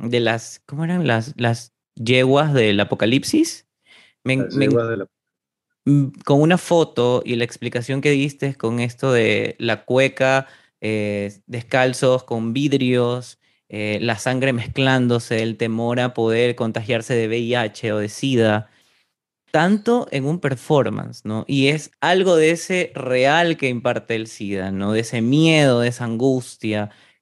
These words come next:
Speaker 1: que devora no solamente a una cierta población, queer o no queer, sino que a todos, todas y todes. Entonces el valor del arte, diríamos que puede apoyar a ese devenir del ser.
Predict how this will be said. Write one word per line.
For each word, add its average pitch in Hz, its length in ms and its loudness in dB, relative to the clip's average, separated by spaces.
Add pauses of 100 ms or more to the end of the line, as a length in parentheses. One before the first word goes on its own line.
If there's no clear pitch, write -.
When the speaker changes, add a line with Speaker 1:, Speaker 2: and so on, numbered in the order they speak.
(100)
Speaker 1:
que 117 460 2
devora 131 480 4
no 135 200 2
solamente 123 600 -2
a 110 80 0
una 113 240 -2
cierta 117 400 -4
población, 113 760 -2 (260)
queer 139 360 2
o 117 100 0
no 101 180 -2
queer, 143 460 2
sino 113 400 -4
que 127 220 -6
a 107 120 -8
todos, 123 500 -2
todas 110 320 -4
y 110 40 -14
todes. 135 640 2 (280)
Entonces 160 240 0
el 165 60 4
valor 147 320 4
del 139 280 0
arte, 139 720 -4 (260)
diríamos 143 500 0
que - 440 -2
puede 139 280 4
apoyar 139 460 0
a 131 100 2
ese 139 180 -4
devenir 123 440 0
del 107 180 -2
ser. 107 400 -2